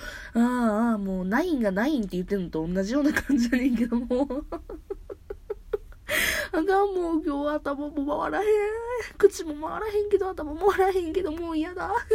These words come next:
楽しい。そうやんな。人生楽しければそれでいいよな。疲れてるけど、めっちゃ疲れてるけど、もう仕事しんどい。仕事しんどい。明日も朝起きんの？今木曜日？まだ明日も仕事あんのかい？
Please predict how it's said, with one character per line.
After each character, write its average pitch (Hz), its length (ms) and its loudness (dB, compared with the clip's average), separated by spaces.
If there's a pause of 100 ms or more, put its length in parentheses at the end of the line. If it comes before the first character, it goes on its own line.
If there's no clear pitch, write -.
(2250)
楽 285 280 -2
し 285 600 0
い。 - 40 -6 (260)
そ 311 160 -2
う - 20 -2
や 339 60 -4
ん 220 80 -6
な。 220 180 0
人 254 160 -2
生 262 180 -4
楽 254 220 -4
し - 80 -10
け - 80 -2
れ 269 80 2
ば 202 120 0
そ 226 100 -2
れ 285 100 0
で 370 60 -2
い 277 140 -2
い - 20 -2
よ 269 100 0
な。 190 140 -4
疲 - 200 -4
れ 302 120 2
て 311 100 0
る 311 100 6
け 233 100 0
ど、 156 100 -4
め 190 140 0
っ - 20 -4
ち - 180 -10
ゃ 277 40 -2
疲 277 200 -6
れ 370 100 0
て 359 80 -2
る 339 100 0
け 226 100 0
ど、 180 80 -2
も 185 100 0
う - 20 -2
仕 208 180 -4
事 208 220 -4
し 277 140 -8
ん 359 40 -8
ど 427 60 -10 (460)
い。 453 60 -4
仕 339 160 -2
事 285 240 -2
し 330 80 -8
ん 381 40 -10 (120)
ど 466 100 -2
い。 427 60 0
明 320 100 2
日 311 160 -2
も 226 140 0
朝 370 320 -2
起 311 140 -4
き 392 40 -2
ん 440 40 -2
の？ 403 220 0
今 254 220 -2
木 233 260 0
曜 403 200 2
日？ 226 160 0
ま 202 180 -2
だ 180 160 -2
明 185 60 -4 (120)
日 190 120 0
も 180 100 -6
仕 185 160 -4
事 175 320 -8
あ 131 140 -6
ん 269 160 -6
の 403 120 0
か 339 120 -2
い？ 381 40 4